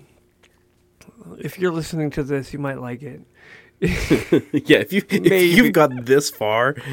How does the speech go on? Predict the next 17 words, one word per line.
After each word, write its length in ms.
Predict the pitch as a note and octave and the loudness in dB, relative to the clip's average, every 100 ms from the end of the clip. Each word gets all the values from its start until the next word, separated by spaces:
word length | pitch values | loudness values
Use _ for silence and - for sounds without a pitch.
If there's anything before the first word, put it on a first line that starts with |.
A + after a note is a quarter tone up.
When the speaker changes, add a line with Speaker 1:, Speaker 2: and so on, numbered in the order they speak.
| - - | -6 0
Speaker 2:
in 180 | B2 A#2+ | 0 2
the, 140 | A#2+ | -2
in 180 | - B2 | -2 -4
the 80 | A#2+ | -4
podcast 560 | B2+ A#2+ B2 A#2+ - | -2 -2 -2 -4 -2
episodes, 560 | B2 B2+ - C3 C3 G2 | -6 -6 -2 0 0 -2
it, 140 | A#2+ A#3+ - - | -4 -4 -10 -12
<laughs> 320 | - - - F3+ | -20 -20 -14 -8
it 360 | E3+ C#3+ - | -6 -8 -12
might 320 | - F3 - - | -10 -10 -10 -6
be 120 | C#3+ | -6
for 220 | - G#2+ | -6 -10
you. 300 | A2 A#2 B2 | -6 -4 -2
Speaker 1:
We 160 | F3+ D#3+ | 0 0
do 140 | D#3+ | 0
not 200 | D#3+ F#3 | 0 0
endorse 560 | G3 D3+ D3 D3 C#3+ | 0 4 6 6 0